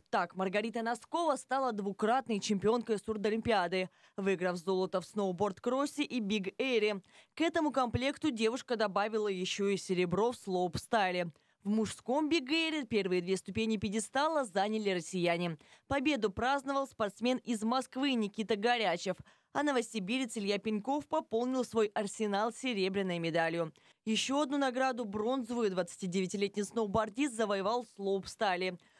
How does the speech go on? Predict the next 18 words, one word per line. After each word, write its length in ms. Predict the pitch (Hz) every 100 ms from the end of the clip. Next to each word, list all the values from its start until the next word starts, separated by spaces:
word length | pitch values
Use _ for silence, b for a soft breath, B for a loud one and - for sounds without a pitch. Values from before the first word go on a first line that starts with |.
| b
Бронза 420 | 214 262 240 185
в 40 | 190
этой 200 | 196 196
же 100 | 196
дисциплине 580 | 208 - 262 311 339 262
и 240 | 254 285
у 180 | 277 277
Эллы 280 | - 220 240
Шевляковой. 760 | 226 220 208 220 190 180 190 180 b b
Таким 360 | 202 190 226 220
образом, 520 | 269 254 190 170 170
на 100 | 170
троих 380 | 175 175 202 277
новосибирские 760 | 240 170 170 170 180 175 196
сноубордисты 840 | 190 208 202 214 208 196 294 - 302
завоевали 640 | 247 214 202 180 180 196
шесть 420 | 214 - 165 160
медалей. 480 | 175 165 156 160 156